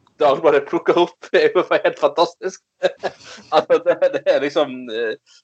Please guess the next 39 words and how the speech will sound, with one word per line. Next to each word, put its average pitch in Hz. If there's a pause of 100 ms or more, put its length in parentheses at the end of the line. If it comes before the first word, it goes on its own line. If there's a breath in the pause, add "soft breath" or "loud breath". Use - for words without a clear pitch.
(160)
ja, 151 (240)
det -
er -
nydelig. 165
Men, 185
men, 202
altså, 196 (220)
jeg, 170
jeg, 185
altså, 185
jeg, 185
jeg 165
synes 185
mye 160
av 147
beskrivelsen 127
her, 113
eh, 107
passer, 113
eh, 98 (580)
Bjørn 110
Tore 117 (260)
Olsen, 135
sant? 139
En 123
fyr 135
med 107
det 113
sånn, 104
eh, 95 (440)
mørk, 131
høy 131
fyr 131
med 113
et -
lurt 120
smil, 117
liksom, 127
og 113